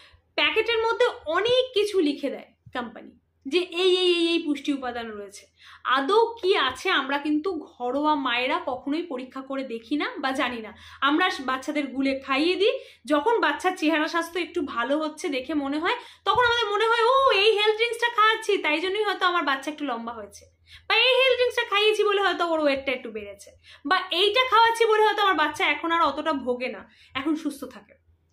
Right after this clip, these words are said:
এটা কিন্তু একদম ভুল ধারণা।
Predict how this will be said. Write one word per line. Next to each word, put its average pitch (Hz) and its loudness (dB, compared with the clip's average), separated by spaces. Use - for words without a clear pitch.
এটা 311 0
কিন্তু 466 0
একদম 403 -4
ভুল 277 -2
ধারণা। 202 -12